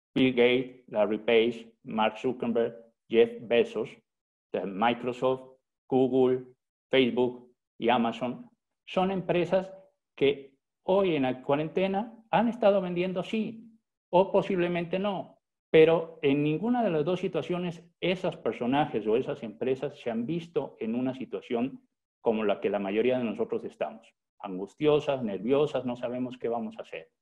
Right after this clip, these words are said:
¿Por qué? ¿Cuál es el común denominador de ellos?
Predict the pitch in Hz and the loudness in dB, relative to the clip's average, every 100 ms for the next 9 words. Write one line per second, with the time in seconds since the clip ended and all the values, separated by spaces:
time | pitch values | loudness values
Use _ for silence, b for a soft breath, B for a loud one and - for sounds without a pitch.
0 | _ _ _ - 147 - 190 170 - 120 | _ _ _ -2 0 2 2 2 -2 0
1 | 120 123 127 123 127 139 131 123 120 117 | 0 0 0 0 2 2 2 2 2 2
2 | 123 127 127 139 156 190 | 2 2 4 4 2 -4